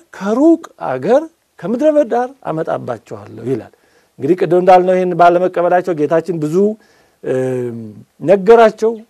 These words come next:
ወዮ አለ፣ አዘነላቸው። ሊሰሙ ስላልቻሉ ይሄ የተነገረው፣ እ፣ ከክርስቶስ ልደት በፊት በአንድ ሺህ አራት መቶ ቅድመ ልደተ ክርስቶስ ነው።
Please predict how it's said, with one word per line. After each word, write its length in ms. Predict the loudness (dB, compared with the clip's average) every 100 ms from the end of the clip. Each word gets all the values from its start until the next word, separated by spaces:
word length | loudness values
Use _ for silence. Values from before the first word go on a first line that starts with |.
| _ -2
ወዮ 360 | 4 4 6 6 6
አለ፣ 200 | 4 4
አዘነላቸው። 640 | 2 2 0 0 0 0 -2
ሊሰሙ 280 | -2 0 0
ስላልቻሉ 520 | 0 2 2 2 0 0 -6 _ _ _ -2
ይሄ 120 | 4
የተነገረው፣ 600 | 6 6 2 2 4 4 0 _ _ _
እ፣ 80 | -10 -6 -4 -4
ከክርስቶስ 520 | -4 -4 -6 -2 -2 -2
ልደት 320 | -2 0 0
በፊት 320 | 0 -2 -6
በአንድ 360 | -2 0 0 -2
ሺህ 140 | -4 -2
አራት 280 | 0 -2 -2
መቶ 240 | -6 -4 -8 -10 _ _ _ -6
ቅድመ 300 | -2 -2 0 0
ልደተ 280 | 0 -4 -6
ክርስቶስ 340 | -12 -16 -20
ነው። 140 | -20